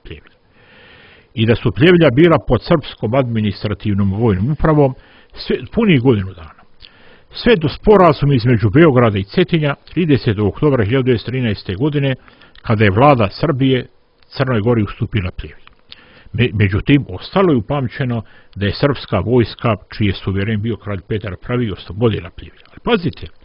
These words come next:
tu se ne završava ova pripovijest. Opet na petkov dan, dvadeset sedmog oktobra hiljadu devetsto osamnaeste godine, srpske trupe su ušle i oslobodile Pljevlju.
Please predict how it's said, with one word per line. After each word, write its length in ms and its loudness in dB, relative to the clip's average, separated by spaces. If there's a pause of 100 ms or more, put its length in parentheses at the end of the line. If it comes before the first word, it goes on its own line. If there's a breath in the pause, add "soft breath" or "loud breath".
(420 soft breath)
tu 140 -2
se 160 0
ne 120 2
završava 540 2
ova 260 4
pripovijest. 640 -6 (160)
Opet 380 0
na 160 -4
petkov 440 -4
dan, 260 -20 (640 soft breath)
dvadeset 520 2
sedmog 400 4
oktobra 420 2
hiljadu 340 2
devetsto 360 2
osamnaeste 640 -2
godine, 400 2 (320 loud breath)
srpske 520 0
trupe 340 0
su 160 -6
ušle 300 0
i 40 2
oslobodile 600 0 (120)
Pljevlju. 280 -20